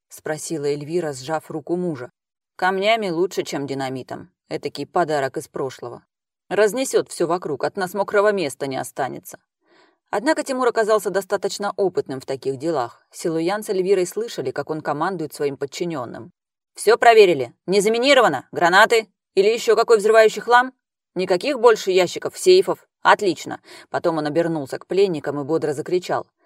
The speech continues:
«Всё, друзья мои, можете валить на все четыре стороны!» «Как это валить? А деньги?» воскликнула Эльвира и, оскалившись, метнулась к нему.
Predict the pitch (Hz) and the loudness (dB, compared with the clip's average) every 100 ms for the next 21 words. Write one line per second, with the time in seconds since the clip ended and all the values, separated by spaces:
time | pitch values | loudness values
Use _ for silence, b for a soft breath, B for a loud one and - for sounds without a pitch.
0 | _ - 330 294 277 247 247 170 131 - | _ 0 2 4 4 6 4 4 2 -2
1 | - 226 247 254 247 254 240 190 175 202 | -4 0 0 4 6 8 6 0 4 2
2 | 214 214 202 - 220 185 123 - _ _ | 4 6 6 6 4 2 0 -12 _ _
3 | _ - 330 359 359 349 339 311 214 - | _ -4 2 2 2 6 8 8 4 -6
4 | _ - 277 208 226 220 220 220 294 - | _ 2 4 4 2 -2 0 -2 -4 -6
5 | _ _ _ 156 160 - 185 175 175 170 | _ _ _ -2 0 0 -2 -2 0 0
6 | 170 165 208 226 175 160 151 - 208 185 | 2 0 0 2 4 4 0 0 0 0
7 | - 170 185 180 180 165 160 - 202 185 | -2 -6 -4 -4 -2 -2 -2 -4 -6 -4
8 | 131 | -6